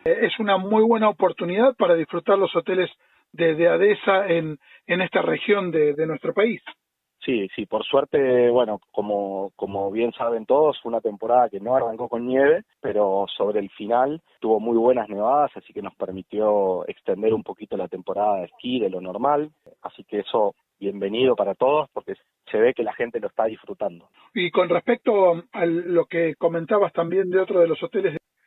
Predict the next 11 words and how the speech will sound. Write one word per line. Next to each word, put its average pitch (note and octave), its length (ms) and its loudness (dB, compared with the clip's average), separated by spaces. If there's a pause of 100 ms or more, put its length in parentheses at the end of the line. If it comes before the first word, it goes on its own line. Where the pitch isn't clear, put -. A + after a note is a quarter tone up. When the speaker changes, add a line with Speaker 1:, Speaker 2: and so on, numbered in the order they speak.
(100)
Speaker 1:
Casa F3+ 280 -4
Patagónica, E3+ 640 0
Baidón, F#3+ 500 2 (140)
estuvieron G3+ 920 -2
realizando G3 540 0
también G#3 480 0 (240)
una, F3+ 280 -2
una F3 180 0
transformación E3+ 640 -2
del E3+ 180 0
diseño G#3 600 -4